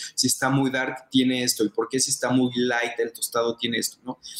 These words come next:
Entonces empiezas a generar comunicación que al final de cuentas lo que también en, en, en el resultado final que tienes esto es generar comunidad alrededor del café.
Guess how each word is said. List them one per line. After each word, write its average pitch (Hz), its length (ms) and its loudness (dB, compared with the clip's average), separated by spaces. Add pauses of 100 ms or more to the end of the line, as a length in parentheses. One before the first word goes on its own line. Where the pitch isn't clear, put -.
(200)
Entonces 202 380 2
empiezas 170 380 2
a - 40 -10
generar 123 440 -2
comunicación 127 760 2
que 139 100 -4
al 113 100 -2
final 156 220 0
de 185 120 -2
cuentas 147 320 -2
lo 117 100 0
que - 100 -12
también 139 440 2 (300)
en, 101 200 0
en, 110 240 2
en 110 140 -2
el 107 80 -2
resultado 160 420 0
final 127 240 2
que 147 80 -2
tienes 135 300 0
esto 131 180 -2
es 143 140 0
generar 127 420 2
comunidad 113 500 2
alrededor 107 460 -2
del 104 160 -16
café. 127 340 0